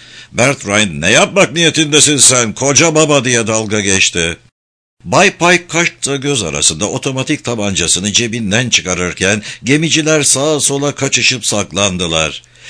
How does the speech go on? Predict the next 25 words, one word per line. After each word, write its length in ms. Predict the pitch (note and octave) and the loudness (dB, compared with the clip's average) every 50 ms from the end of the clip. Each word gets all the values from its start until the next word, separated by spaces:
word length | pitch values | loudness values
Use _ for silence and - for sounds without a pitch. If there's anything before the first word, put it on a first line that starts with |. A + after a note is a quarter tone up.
| - - - | -18 -16 -6
Güverte 540 | F#2+ A2 D3+ D#3+ F#3+ G3 F#3+ - - F3+ - | 0 0 2 4 4 2 2 2 0 -2 -2
ikinci 500 | - E3 - - E3+ E3+ E3+ D3 A2+ - | -2 -4 -4 -4 -4 -2 0 -2 -2 -2
kez 320 | - F2+ E2+ F2 E2+ - | -2 -2 0 0 2 2
şaşılacak 640 | - B2 C3 A#2+ C#3 C#3 C#3 C3+ B2+ D#3 D#3 A2+ A2 | 2 2 0 -2 -2 -2 -2 0 0 0 0 -2 -4
biçimde 480 | B2+ B2+ - D3 C#3 A#2 A2 C3+ C3+ A2 | -6 -4 -2 -4 -2 -4 -4 -4 -4 -4
boşalıvermişti. 1160 | A2+ A2+ - - E2+ E2+ G#2+ A2 G2 F2+ F2 F2 E2+ E2+ F2 - - - E2 D#2+ E2+ F2 - - _ _ _ - - - - - - | -2 -2 -2 -2 -2 -2 -2 0 0 0 0 0 -2 -2 -2 -2 -2 -2 -2 -2 -4 -4 -6 -10 _ _ _ -20 -20 -20 -20 -14 -8
Nalları 580 | F#2 G#2 B2+ D#3 F3 F3+ F3+ F#3+ G3 G#3+ G3+ A2 | -2 2 2 4 4 4 2 2 2 0 0 -2
dikip 340 | F#2 D#2 - G#2 G#2+ - - | -2 -2 -2 -4 -4 -4 -6
upuzun 400 | D#3 - - G#2+ E2+ F#2 G2+ G2 | -8 -8 -6 -4 -2 -2 -2 -2
yatan 420 | F2 E2 D#2+ D2+ - F#2 F#2 G2 | -2 -2 -2 -2 -2 -4 -2 0
sığır 380 | F#2 - - C3+ D3+ E3+ E3+ - | 0 0 0 0 0 -2 -2 -2
çobanından 760 | - C#3+ C#3+ C#3 D3 C#3+ D3+ D3 C#3 C3+ D3+ D#3 D3+ C#3 C3 | -2 -4 -2 -4 -4 -4 -4 -4 -2 -2 -2 -2 -2 0 0
başka 340 | C#3+ C#3+ - - C#3+ C#3 - | 0 0 0 0 -2 -4 -4
kimsecikler 800 | - D#3+ F3 D#3+ B2+ C#3 C#3+ C3 - C#3+ - - B2 B2+ C3 | -4 -6 -4 -2 -2 -2 0 0 -2 -2 -2 -4 -4 -4 -2
yoktu 420 | A#2 G2+ F#2 A2 A#2 G#2+ - G2+ F#2+ | -2 -2 -2 -2 -2 -4 -4 -4 -4
ortalıkta. 800 | F#2+ F2+ - F#2+ F#2 F2+ F2 E2+ - - F2 F2 E2 E2+ E2+ - _ _ - - - - - _ | -4 -2 -2 -2 -2 -2 -2 -4 -4 -4 -2 -2 -2 -2 -4 -8 _ _ -20 -20 -20 -20 -14 _
Ateş 340 | - D3 E3 - G#3 G3+ - | -2 -2 0 2 2 0 0
edip 240 | F2+ D2+ D2 G2+ F2 D#2+ | 0 -2 -4 -6 -6 -4
vurduğum 460 | G2+ B2+ A#2+ G2+ F2 A#2+ C3+ C#3 G#2+ | -4 -4 -4 -2 -2 -2 -2 -2 -2
herif 280 | F2 D#2+ G2 G#2 - B2+ | -2 -2 -2 -4 -4 -4
düştüğü 440 | C3 C3+ - - - D3+ D#3 D#3+ | -4 -4 -4 -4 -4 -4 -2 -2
yerde 320 | C#3 A#2+ C3+ C#3 B2 A2 C3 | 0 0 -2 -2 -2 -4 -4
oturmuş 720 | C3+ - B2+ A#2+ - - A#2 A#2+ A#2 B2 C3 A#2+ - - | -4 -4 -4 -6 -4 -4 -6 -4 -4 -4 -2 -4 -4 -4
kan 280 | - G#2 A#2 B2+ B2+ A2 | -4 -4 -2 -2 -2 -4
kusuyordu. 840 | - - G2+ - - F#2+ F#2 F2+ F2+ F2+ E2+ D2+ E2+ E2 E2+ D#2+ | -6 -2 -2 -2 -2 0 -2 -2 -2 -2 -2 -2 -2 -4 -4 -6